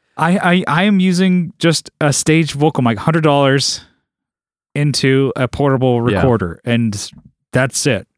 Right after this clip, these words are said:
Speaker 1: I'm not using any preamps, not doing anything, nothing, no settings on here. And Kyle is using a little bit more robust setup
Speaker 2: I
Speaker 1: here.
Speaker 2: mean, it's way better.
Speaker 1: It
Speaker 2: Let's
Speaker 1: is cool,
Speaker 2: ju-, you
Speaker 1: and
Speaker 2: know
Speaker 1: it's
Speaker 2: what?
Speaker 1: a
Speaker 2: Let's just say it right
Speaker 1: Yeah.
Speaker 2: there.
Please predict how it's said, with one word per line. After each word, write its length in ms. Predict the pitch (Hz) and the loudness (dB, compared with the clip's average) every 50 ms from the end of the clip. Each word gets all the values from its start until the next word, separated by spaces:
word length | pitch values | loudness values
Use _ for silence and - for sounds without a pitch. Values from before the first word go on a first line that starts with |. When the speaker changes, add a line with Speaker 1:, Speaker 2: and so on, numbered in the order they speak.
| _ _ - | _ _ -4
Speaker 1:
I'm 120 | 131 135 | -2 -2
not 160 | 131 120 123 - | -2 -2 -4 -4
using 300 | 131 117 110 113 113 107 | -4 -2 -2 0 0 0
any 200 | 117 151 160 151 | 0 0 -2 -2
preamps, 480 | 147 160 156 151 151 151 151 143 - | -2 0 0 0 0 0 0 -2 -2
not 140 | 139 135 127 | -4 -4 -2
doing 220 | 127 123 131 139 | -4 -4 -2 -2
anything, 400 | 131 131 131 123 - 127 127 127 | -2 -2 -2 -2 -2 -2 -2 0
nothing, 380 | 120 120 123 - - 131 131 131 | 0 0 -2 -2 -2 -2 -2 0
no 120 | 127 127 | 0 0
settings 360 | 117 - - 131 123 120 113 120 | 0 0 0 0 0 0 0 0
on 140 | 117 117 | 0 0
here. 240 | 113 110 107 104 104 _ _ _ _ _ _ _ _ - | 0 0 -2 -2 -4 _ _ _ _ _ _ _ _ -6
And 160 | - 117 113 110 | -4 -4 -2 -2
Kyle 320 | - 139 147 147 143 143 143 | -2 0 0 2 2 2 2
is 200 | 143 143 123 123 | 0 0 0 0
using 200 | 147 135 131 139 | 0 0 0 0
a 40 | 127 | 2
little 140 | 143 208 | 2 2
bit 140 | 202 220 190 | 2 2 0
more 340 | 156 180 160 160 160 160 156 | 0 -2 0 0 2 2 2
robust 560 | 135 143 139 127 127 180 180 - - - - - | 2 0 0 0 0 -2 -2 -2 -4 -10 -8 -6
setup 380 | - - 170 160 180 196 - | -2 -2 0 0 0 0 0
Speaker 2:
I 60 | 170 | 2
Speaker 1:
here. 80 | 160 151 | 2 4
Speaker 2:
mean, 160 | 147 143 131 143 | 4 4 4 4
it's 180 | 143 127 - | 2 2 2
way 140 | 120 107 98 | 0 0 0
better. 320 | 90 90 92 82 82 - - - | 0 -2 -4 -6 -6 -8 -8 -2
Speaker 1:
It 120 | - 180 175 | 2 2 4
Speaker 2:
Let's 180 | 165 170 156 - | 4 4 2 2
Speaker 1:
is 60 | 123 | 2
cool, 220 | 208 202 165 131 | 2 2 2 2
Speaker 2:
ju-, 40 | 113 | 2
you 40 | - | 4
Speaker 1:
and 80 | 135 131 | 4 4
Speaker 2:
know 60 | 135 | 4
Speaker 1:
it's 80 | 139 143 | 4 4
Speaker 2:
what? 60 | 131 | 4
Speaker 1:
a 20 | 117 | 2
Speaker 2:
Let's 140 | 135 120 - | 2 2 2
just 180 | 139 110 - | 0 -2 0
say 180 | - 117 101 98 | 0 -2 0 0
it 140 | 107 113 - | 0 -2 -2
right 120 | - 151 | 0 0
Speaker 1:
Yeah. 120 | 139 135 117 | 0 0 0
Speaker 2:
there. 240 | - 107 110 113 - | -2 -4 -4 -4 -8